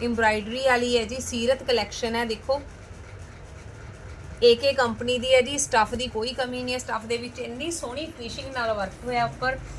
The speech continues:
ਬਹੁਤ ਸੋਹਣਾ ਸਟੱਫ ਰਹਿਣ ਵਾਲਾ ਹੈ ਜੀ। ਕਾਫੀ ਟ੍ਰੈਂਡ ਦੇ ਵਿੱਚ ਇਹ ਸਟੱਫ ਚੱਲ ਰਿਹਾ ਹੈ, ਬਹੁਤ ਟ੍ਰੈਂਡ ਦੇ ਵਿੱਚ ਇਹ ਸੂਟ ਨੇ ਜੀ। ਜਿਹੜਾ ਇਹ ਸ਼ਰਟ ਪੀਸ ਹੈ ਜੀ, ਇਕੱਲਾ ਨਾਲ ਆਪਾਂ ਬਾਟਮ ਮੈਚ ਕਰਕੇ ਦਿੰਦੇ ਹਾਂ ਜੀ। ਇਹ ਬਾਟਮ ਨੂੰ ਮੈਚ ਕਰਕੇ ਜੀ ਸ਼ਰਟ ਪੀਸ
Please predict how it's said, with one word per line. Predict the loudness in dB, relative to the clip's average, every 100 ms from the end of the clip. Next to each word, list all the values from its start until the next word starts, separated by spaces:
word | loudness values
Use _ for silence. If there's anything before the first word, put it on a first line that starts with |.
| -10 -10
ਬਹੁਤ | 0 6 6
ਸੋਹਣਾ | 4 0 0
ਸਟੱਫ | 2 2 2
ਰਹਿਣ | -2 -2
ਵਾਲਾ | 0 0
ਹੈ | -2
ਜੀ। | -4
ਕਾਫੀ | -2 -2 -4
ਟ੍ਰੈਂਡ | -6 -6 -6
ਦੇ | -6
ਵਿੱਚ | -6 -8 -8 -6
ਇਹ | -6
ਸਟੱਫ | -6 -6 -6 -4
ਚੱਲ | -8 -6
ਰਿਹਾ | -6 -4 -4
ਹੈ, | -6 -14 -18 -10 0
ਬਹੁਤ | 0 0
ਟ੍ਰੈਂਡ | -2 -2 0
ਦੇ | -2
ਵਿੱਚ | -2 -8 -4
ਇਹ | -2 0
ਸੂਟ | -2 -6 -10 -8
ਨੇ | -6 -6
ਜੀ। | -8 -12 -14 -16 -4
ਜਿਹੜਾ | 0 4
ਇਹ | 4 2 -2
ਸ਼ਰਟ | 0 -2 -4
ਪੀਸ | -8 -4
ਹੈ | -4
ਜੀ, | -2
ਇਕੱਲਾ | -6 -4 -4
ਨਾਲ | -2 -2
ਆਪਾਂ | -2 -2
ਬਾਟਮ | 0 -2 -2
ਮੈਚ | -4 -6 -2
ਕਰਕੇ | -2 -2 -6
ਦਿੰਦੇ | -6 -6 -6
ਹਾਂ |
ਜੀ। | -6 -10 -14 -18 -18 0
ਇਹ | 0 2
ਬਾਟਮ | 2 2 0 -6
ਨੂੰ | -6
ਮੈਚ | -2 -2 0
ਕਰਕੇ | -4 -2 -6
ਜੀ | -8
ਸ਼ਰਟ | 0 2 2
ਪੀਸ | -2 -8 -2